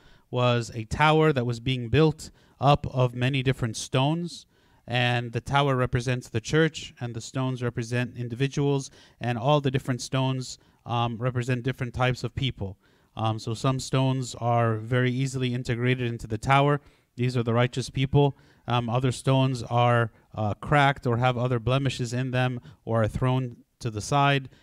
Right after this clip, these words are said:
not really part of the tower at all, all representing different classes of people, um, some people who are unrepentant, who have been rejected, and so on. Um, and so, uh, that was the first three visions we've discussed up until now.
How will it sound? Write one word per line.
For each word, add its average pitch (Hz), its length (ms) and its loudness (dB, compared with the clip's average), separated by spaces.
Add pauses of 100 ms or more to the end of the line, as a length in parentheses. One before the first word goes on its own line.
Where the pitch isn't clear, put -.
(160)
not 123 220 -2
really 120 220 -2
part 123 340 -4
of 113 140 -6
the 110 80 -8
tower 123 320 -2
at 107 100 -4
all, 131 320 0
all 123 240 -4
representing 120 640 -4
different 120 320 -6
classes 117 420 -4
of 107 140 -8
people, 127 420 -4 (300)
um, 113 240 -2
some 123 220 -4
people 123 260 0
who 117 80 0
are 117 160 2
unrepentant, 120 720 -4
who 113 100 0
have 110 160 -2
been 113 160 -4
rejected, 110 420 -6
and 101 140 -10
so 104 160 -8
on. 92 100 -8 (540)
Um, 120 380 2
and 123 120 -4
so, 131 380 0
uh, 120 360 -2
that 151 180 0
was 156 120 -2
the 139 80 -2
first 165 300 -2
three 151 220 2
visions 135 380 2
we've 120 120 -2
discussed 131 460 -2
up 127 100 0
until 120 240 -4
now. 120 300 -2